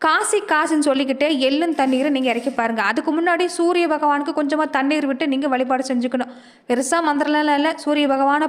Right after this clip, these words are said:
பார்த்து நீங்க வணங்குனாலே போதும், உங்களுக்கு தண்ணீர் விட்டு வணங்குனாலே போதும், உங்களுக்கு நல்ல பலன் தாங்க. இது எல்லாமே செஞ்ச பின்னாடி நீங்க காகத்துக்கு அன்னம் வைக்கலாம், பசுமாட்டுக்கு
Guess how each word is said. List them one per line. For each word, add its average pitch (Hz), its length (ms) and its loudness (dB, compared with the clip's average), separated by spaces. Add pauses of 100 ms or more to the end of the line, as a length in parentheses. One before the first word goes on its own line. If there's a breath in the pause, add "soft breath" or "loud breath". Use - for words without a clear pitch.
பார்த்து 294 300 0
நீங்க 294 220 -2 (280)
வணங்குனாலே 285 580 0
போதும், 269 220 0
உங்களுக்கு 254 400 -2
தண்ணீர் 285 320 0
விட்டு 285 180 -4 (100)
வணங்குனாலே 269 500 0
போதும், 269 160 -2
உங்களுக்கு 254 300 -2
நல்ல 233 200 0
பலன் 226 220 -2
தாங்க. 226 180 -2 (760 loud breath)
இது 320 80 2 (100)
எல்லாமே 427 300 2 (100)
செஞ்ச 339 120 2 (140)
பின்னாடி 302 300 0 (380)
நீங்க 247 180 2 (840)
காகத்துக்கு 302 520 0
அன்னம் 254 200 2
வைக்கலாம், 233 340 -2 (140)
பசுமாட்டுக்கு 302 640 -2